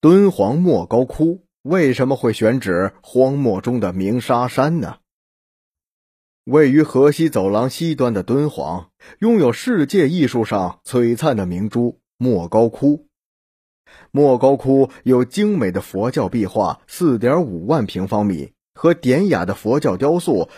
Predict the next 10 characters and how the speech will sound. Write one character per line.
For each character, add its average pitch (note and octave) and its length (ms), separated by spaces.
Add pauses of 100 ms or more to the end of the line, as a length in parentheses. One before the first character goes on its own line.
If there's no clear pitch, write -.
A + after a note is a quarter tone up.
两 A#2 340
千 C#3 240
四 B2 240
百 F2+ 160
一 F3+ 180
十 C3 140
五 D#2+ 240
尊， B2 240 (300)
俗 B2 260
称 C3 400